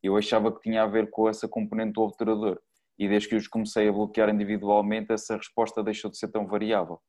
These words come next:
seja, acontecia raramente, mas quando acontecia eu achava que não era, alguns casos não era por má execução minha, era porque,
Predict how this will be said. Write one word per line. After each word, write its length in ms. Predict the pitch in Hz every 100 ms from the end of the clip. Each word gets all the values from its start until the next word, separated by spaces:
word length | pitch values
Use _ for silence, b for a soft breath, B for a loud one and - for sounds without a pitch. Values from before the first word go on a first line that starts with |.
| _ _ _
seja, 400 | - 92 95 - - _ -
acontecia 580 | 110 104 - 104 - 113
raramente, 500 | 107 104 107 123 120
mas 120 | 120
quando 240 | - 123 117
acontecia 440 | 117 113 - 123
eu 100 | 120
achava 360 | 120 123 120 120
que 80 | 127
não 160 | 123
era, 200 | 120 117 113
alguns 300 | 113 117 -
casos 300 | 117 113 113
não 120 | 117
era 120 | 117
por 360 | 113 113 110 110
má 160 | 110 110
execução 400 | 104 - - 110
minha, 300 | 113 113 113
era 120 | 110
porque, 600 | - 117 - - 113